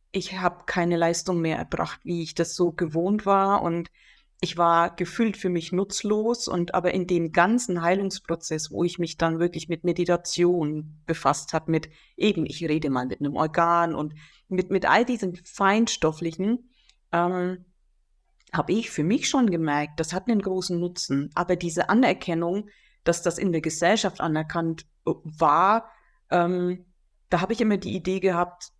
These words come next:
das, das, das ist es nicht, also ich bin nutzlos. Und das hat für mich echt gedauert, dass ich, ähm,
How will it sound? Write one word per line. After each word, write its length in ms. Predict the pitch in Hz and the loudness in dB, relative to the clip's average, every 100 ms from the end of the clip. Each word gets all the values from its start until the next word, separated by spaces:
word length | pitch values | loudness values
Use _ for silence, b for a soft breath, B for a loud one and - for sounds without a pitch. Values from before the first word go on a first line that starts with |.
| - | -2
das, 240 | 165 - | -2 -2
das, 300 | - 160 - | -4 -4 -4
das 160 | 180 143 | -2 0
ist 160 | 175 | 0
es 140 | 170 151 | 0 0
nicht, 220 | 143 - | 0 0
also 120 | 160 | 0
ich 120 | 175 | -2
bin 120 | 185 | 0
nutzlos. 560 | 170 160 - 139 135 - | 0 -2 -2 -2 -2 -6
Und 340 | - 170 165 - _ _ _ _ _ | -2 -2 -4 -10 _ _ _ _ _
das 140 | 175 180 | -4 0
hat 160 | 208 | 0
für 100 | - | 0
mich 300 | 196 190 - | -2 -4 -4
echt 240 | 208 - - | -4 -4 -6
gedauert, 800 | 247 180 147 170 226 262 - - _ _ _ _ _ | -2 0 2 2 2 0 -4 -20 _ _ _ _ _
dass 240 | - 180 - | -2 -2 -2
ich, 440 | 170 175 165 - - | -2 -2 -4 -10 -2
ähm, 600 | 170 165 165 160 160 - | -2 0 -2 -2 -6 -12